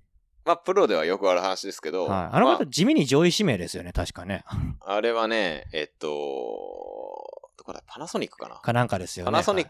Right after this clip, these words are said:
Speaker 1: クとのコネを作るためだけの上位指名だったという
Speaker 2: そうなんですか？
Speaker 1: 話なんで、
Speaker 2: はい。
Speaker 1: 噂なんですけど。
Speaker 2: はい、はい、はい、はい。
Speaker 1: まあ、当時もう何年目？
Speaker 2: 俺たちファンなのにこんなこと言っていいのかね、こんなの。
Speaker 1: 十年近くこうね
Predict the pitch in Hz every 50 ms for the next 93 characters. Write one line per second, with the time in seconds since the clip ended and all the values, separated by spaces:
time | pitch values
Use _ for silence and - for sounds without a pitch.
0 | _ _ - - 117 104 92 85 - - 110 117 135 117 107 - - - 120 110
1 | - 98 90 90 85 90 117 117 101 87 78 - 85 85 82 80 - 101 82 69
2 | 64 62 - _ - 67 - - 170 170 131 - 65 62 - - - - - -
3 | - _ _ _ _ - - 87 85 92 85 85 - - - - - _ _ 104
4 | 98 98 101 98 87 - - 95 87 - - - 113 101 90 - - - 90 85
5 | 85 - - 87 82 - - _ _ _ _ _ _ - 131 - 156 135 101 92
6 | 85 82 80 76 57 50 - - 73 87 87 87 87 87 90 87 110 139 - -
7 | - - 196 - - - 123 - - 190 233 214 143 113 104 98 98 - - 147
8 | 165 185 185 151 117 98 98 - - 196 233 165 95 90 92 92 - - - 156
9 | 120 - 107 131 120 123 139 143 143 139 139 135 135 139 139 - - - 143 123
10 | - 87 80 - 87 78 76 71 71 69 73 78 76 65 64